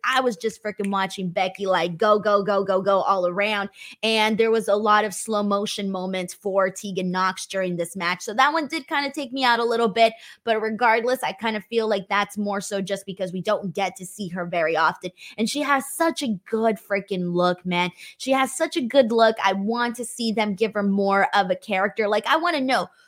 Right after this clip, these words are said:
who is Tegan Nox on this show?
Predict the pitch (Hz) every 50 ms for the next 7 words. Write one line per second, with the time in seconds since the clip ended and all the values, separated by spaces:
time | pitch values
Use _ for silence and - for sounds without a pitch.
0 | _ _ _ - 254 330 370 370 - - - 294 294 285 - - - 277 269 240
1 | 233 233 226 220 214 208 202 202 - - - 208 202 196 196 180 185 180 - -
2 | 196 156 120 - -